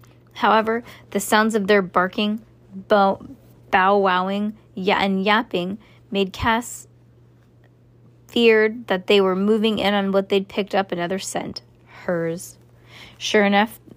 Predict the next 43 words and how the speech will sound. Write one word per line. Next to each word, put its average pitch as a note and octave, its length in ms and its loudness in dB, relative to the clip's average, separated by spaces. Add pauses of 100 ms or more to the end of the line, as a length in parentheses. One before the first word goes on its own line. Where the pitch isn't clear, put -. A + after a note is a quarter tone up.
the - 80 -4
yapping F#3 460 0
got F3 240 -4
louder G3 440 2 (160)
and F3+ 280 -6
louder, F#3 400 -2 (320)
and G3 160 0
within F#3+ 400 -4
less A3+ 220 -2
than A3 120 -2
a G#3+ 60 -2
minute, A3 240 -2 (320)
Cass A3 240 0
saw G3 180 2
the F#3 80 -4
dogs F#3 380 0
heading G3 260 -2
towards F3 380 -6
her. F#3+ 240 -10 (260)
The G#3 140 -6
soldiers, G3 600 0 (300)
she - 240 -8
knew, E3+ 240 -4
would E3+ 220 -8
be E3 120 -6
close E3+ 300 -6
behind. E3 560 -10 (1400)
She - 140 -4
had D4 100 2
to C4 60 -4
take A#3 180 2
advantage F3 420 0
of E3 180 -2
invisibility, F3 840 -2 (400)
but G3 140 4
it F#3+ 80 0
only A3 240 2
went G3 220 -2
so F#3+ 160 2
far F3 280 0
with F3+ 220 -4
creatures - 580 -4
whose G3 360 -2